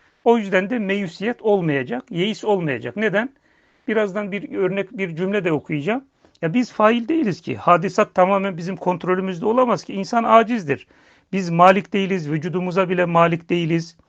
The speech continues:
Değil mi? Bir Malik-i Hakikinin emrindeyiz, onun nazarındayız, onun rahmetine mazharız. O yüzden de,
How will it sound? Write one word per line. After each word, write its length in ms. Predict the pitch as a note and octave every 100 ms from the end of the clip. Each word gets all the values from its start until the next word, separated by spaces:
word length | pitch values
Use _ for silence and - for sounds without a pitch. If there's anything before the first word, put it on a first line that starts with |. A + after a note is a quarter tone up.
| _ _ -
Değil 120 | G#3+
mi? 80 | F3+
Bir 100 | F3+
Malik-i 420 | F3 F3 F#3 F3+
Hakikinin 540 | F3 - E3+ F#3 F3+
emrindeyiz, 760 | - E3 D#3+ E3 E3 E3 E3+ - _ _ _ -
onun 300 | E3+ F3 E3
nazarındayız, 880 | D#3+ D#3+ E3 D#3+ E3 E3 D#3+ - _ _ _
onun 300 | E3 F3+ E3
rahmetine 500 | E3 D#3 D#3+ E3+ F3
mazharız. 640 | E3 D#3+ D#3+ D#3+ E3 D#3+ _ _ _ _ _
O 140 | F#3+ A3
yüzden 440 | A3+ F3 F#3+ F3+
de, 240 | G#3+ B3